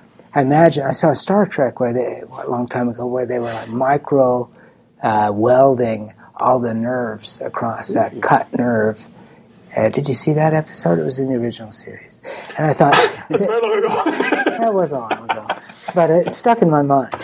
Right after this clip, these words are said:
Speaker 3: Okay, okay.
Speaker 1: <laughs> Because the, because the, the key to that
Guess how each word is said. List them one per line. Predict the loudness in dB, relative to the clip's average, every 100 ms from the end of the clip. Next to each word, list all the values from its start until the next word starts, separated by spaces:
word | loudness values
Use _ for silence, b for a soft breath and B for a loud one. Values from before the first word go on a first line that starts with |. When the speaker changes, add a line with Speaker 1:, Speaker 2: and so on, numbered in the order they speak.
| 0
Speaker 3:
Okay, | 2 4 2
okay. | 0 -4 -8
Speaker 1:
<laughs> | -2
Because | 2 4 4 2
the, | 2 4 4 4 2
because | 2 4 4 2
the, | 0 0 0 0
the |
key | 0 4 2
to | 2 -2
that | -4 -6 -8